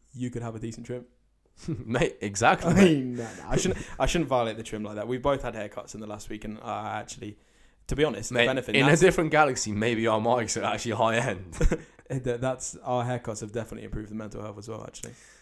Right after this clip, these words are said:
Speaker 2: Hundred percent has.
Speaker 1: Um,
Speaker 2: Um,
Speaker 1: but
Speaker 2: yeah.
Speaker 1: yeah, flat Earth, um, cap,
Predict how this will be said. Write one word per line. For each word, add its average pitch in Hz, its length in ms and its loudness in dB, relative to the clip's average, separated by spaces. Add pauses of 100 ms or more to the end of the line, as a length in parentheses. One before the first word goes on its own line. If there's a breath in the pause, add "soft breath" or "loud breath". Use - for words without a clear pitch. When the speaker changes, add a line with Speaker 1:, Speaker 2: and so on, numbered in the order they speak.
(120 loud breath)
Speaker 2:
Hundred 85 260 -8
percent 80 260 -6
has. 85 300 -8 (100)
Speaker 1:
Um, 117 140 -4
Speaker 2:
Um, 78 360 -8 (160)
Speaker 1:
but 131 200 -2
Speaker 2:
yeah. 120 100 0
Speaker 1:
yeah, 98 60 -6 (180)
flat - 300 -4
Earth, 107 340 -6 (240)
um, 110 540 -6 (160)
cap, - 300 -4